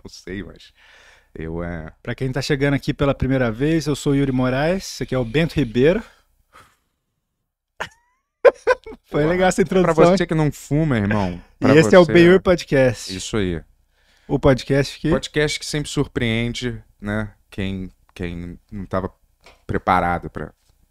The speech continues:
Speaker 1: uma surpresa, entendeu? E aí a
Speaker 2: Entendi.
Speaker 1: gente vai, pá!
Speaker 2: Hum.
Speaker 1: Pessoa menos espera, vlau.
Speaker 2: Quem que é o nosso convidado de hoje?
Speaker 1: Pô, o grande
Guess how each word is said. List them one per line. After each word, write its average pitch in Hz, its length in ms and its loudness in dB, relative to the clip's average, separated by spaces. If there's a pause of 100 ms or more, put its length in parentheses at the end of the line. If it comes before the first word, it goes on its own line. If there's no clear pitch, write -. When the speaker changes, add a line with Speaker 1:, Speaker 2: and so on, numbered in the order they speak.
(140)
Speaker 1:
uma 85 100 -8
surpresa, 80 640 -14 (120)
entendeu? 80 320 -16 (200)
E 131 60 -12
aí 113 40 -6
a 82 80 -4
Speaker 2:
Entendi. 82 140 -2
Speaker 1:
gente 87 180 -8
vai, 82 160 -4 (140)
pá! 98 300 0 (360)
Speaker 2:
Hum. 143 220 -10 (640)
Speaker 1:
Pessoa 101 180 -14
menos 110 300 -6
espera, 110 540 0
vlau. 101 440 0 (920)
Speaker 2:
Quem 135 100 -6
que 127 80 -4
é 139 40 0
o - 20 0
nosso 131 180 -2
convidado 127 360 -2
de 117 120 -4
hoje? 180 360 0
Speaker 1:
Pô, 87 160 -8 (120)
o 90 140 -18
grande 123 640 -4